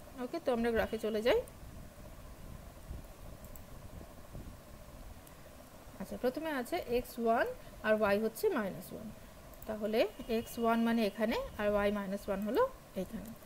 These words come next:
তারপরে আছে এক্স হচ্ছে মাইনাস ওয়ান আর ওয়াই হচ্ছে টু। তো মাইনাস ওয়ান এদিকে আর টু হচ্ছে দুই ঘর উপরে এখানে। ফাইন। আচ্ছা, তো এবারে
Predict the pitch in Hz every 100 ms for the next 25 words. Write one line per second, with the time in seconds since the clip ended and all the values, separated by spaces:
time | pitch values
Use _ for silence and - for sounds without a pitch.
0 | - - - 262 254 294 294 294 349 285
1 | 254 - 302 285 320 262 214 220 254 285
2 | 359 508 240 226 220 208 202 226 226 -
3 | 370 180 - - 226 220 220 233 247 233
4 | 233 240 339 480 - - - - 208 -
5 | 220 214 226 330 220 180 202 185 180 254
6 | 415 - 165 190 - - - - - -
7 | - 330 480 - - - 254 226 196 185
8 | - - - - 330 294 330 - - -
9 | - - 277 294